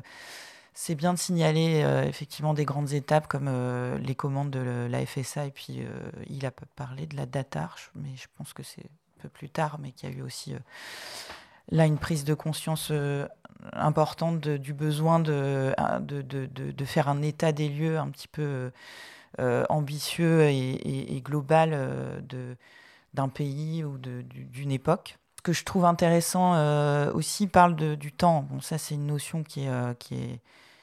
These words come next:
effectivement très importante parce que, euh, on prend le temps, euh, plus de temps peut-être, euh, mais aussi, euh, enfin, moi, c'est une approche plus personnelle, mais, euh, je montre le temps d'une manière différente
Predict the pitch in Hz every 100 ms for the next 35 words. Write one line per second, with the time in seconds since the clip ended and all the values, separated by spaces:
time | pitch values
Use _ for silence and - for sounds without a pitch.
0 | _ _ - 147 151 - 165 165 165 165
1 | 156 156 170 165 156 147 - 147 139 135
2 | 131 135 - - - 156 151 - 202 196
3 | 175 - 175 185 180 135 - 190 170 160
4 | 160 170 170 - 135 165 175 - - -
5 | - - - - - 147 147 143 160 156
6 | 165 - 202 208 175 156 151 147 143 143
7 | 139 - - 151 143 - - - 165 165
8 | - 156 151 151 160 151 - 156 160 -
9 | 165 180 180 160 151 143 139 147 139 156
10 | 160 156 151 151 151 - 180 160 156 151
11 | 151 147 147 156 160 147 165 - -